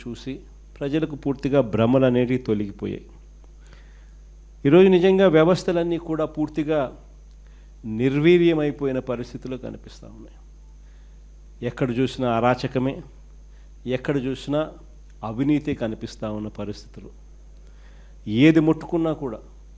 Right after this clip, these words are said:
అసలు రాష్ట్ర ప్రభుత్వం ఎందుకు ఉంది, ఎలా పనిచేస్తా ఉంది అని చెప్పి ఒకసారి ఒక సామాన్యుడిగా ఒకసారి ఆలోచన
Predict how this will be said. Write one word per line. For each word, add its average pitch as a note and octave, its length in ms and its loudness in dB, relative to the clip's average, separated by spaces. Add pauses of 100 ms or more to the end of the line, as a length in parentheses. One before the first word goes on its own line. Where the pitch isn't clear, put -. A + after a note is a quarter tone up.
(1700)
అసలు C3 220 -4
రాష్ట్ర B2+ 440 0
ప్రభుత్వం D#3 520 0
ఎందుకు C#3 440 -2
ఉంది, D3+ 260 -2 (220)
ఎలా C#3+ 140 0
పనిచేస్తా C#3+ 600 -4 (160)
ఉంది C3+ 200 -6
అని C3+ 200 -6
చెప్పి C3 200 -10
ఒకసారి B2+ 500 -8 (640)
ఒక C3 100 -8 (160)
సామాన్యుడిగా D3+ 800 0 (120)
ఒకసారి C#3 380 -6
ఆలోచన C3+ 420 -6